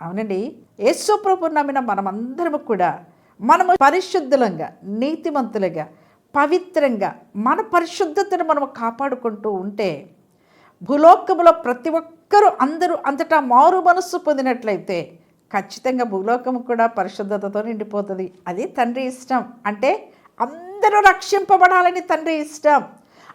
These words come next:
అందరూ పరలోకానికి వెళ్ళాలని తండ్రి ఇష్టం. మరి ఆ ఇష్టాన్ని మరి మనము నెరవేర్చాలి. దాన్ని యేసు ప్రభు తండ్రి మాట విని రక్తము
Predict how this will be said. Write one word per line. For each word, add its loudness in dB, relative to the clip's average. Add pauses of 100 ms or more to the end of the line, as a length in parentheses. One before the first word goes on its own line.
అందరూ 4
పరలోకానికి 4
వెళ్ళాలని 0
తండ్రి -2
ఇష్టం. -4 (720)
మరి 0
ఆ -2
ఇష్టాన్ని -2 (320)
మరి -2 (160)
మనము 2
నెరవేర్చాలి. -2
దాన్ని -10 (800)
యేసు 6
ప్రభు 8
తండ్రి 0
మాట 0
విని -4 (180)
రక్తము 0